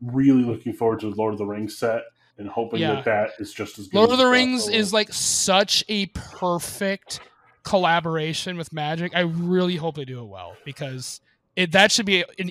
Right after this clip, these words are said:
Speaker 2: easy home run for them.
Speaker 1: Uh, then we had the game night, which is where you get the decks and you can play the sixty card tabletop free for all decks.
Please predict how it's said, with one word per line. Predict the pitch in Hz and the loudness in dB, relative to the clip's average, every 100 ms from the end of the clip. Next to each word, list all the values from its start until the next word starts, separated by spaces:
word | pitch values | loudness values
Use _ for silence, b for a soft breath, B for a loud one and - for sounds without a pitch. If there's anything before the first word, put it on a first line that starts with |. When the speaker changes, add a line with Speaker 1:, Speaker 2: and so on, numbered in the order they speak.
| - | -2
Speaker 2:
easy | 190 170 156 | 0 0 -2
home | 147 131 | -6 -8
run | 120 | -12
for | - | -16
them. | 92 98 113 _ _ _ _ _ _ _ _ _ _ _ _ _ _ _ _ _ _ _ _ _ _ _ _ _ _ _ _ _ _ _ 120 _ - | -20 -20 _ _ _ _ _ _ _ _ _ _ _ _ _ _ _ _ _ _ _ _ _ _ _ _ _ _ _ _ _ _ _ _ _ _ 2
Speaker 1:
Uh, | 117 117 | 4 6
then | 123 143 | 8 8
we | 151 | 8
had | 143 135 127 | 8 6 6
the | 120 117 113 107 | 2 0 0 2
game | 127 131 139 | 4 8 8
night, | 135 143 151 | 8 6 4
which | 131 123 | 0 0
is | 110 | -2
where | 113 | -2
you | 110 | -2
get | 113 | -2
the | 117 | -4
decks | 98 113 120 - | 2 4 2 -2
and | 107 101 104 | -12 -10 -10
you | 98 | -10
can | 101 | -8
play | - 101 | -4 -4
the | 101 | -4
sixty | - 107 - 104 | -8 -10 -10 -10
card | 110 104 101 | -4 -2 -4
tabletop | - 104 101 101 101 101 - | -6 -6 -6 -4 -2 -4 -8
free | - 110 | -14 -10
for | 104 113 110 | -8 -2 0
all | 107 | 0
decks. | 104 104 107 - - | -4 -6 -6 -12 -20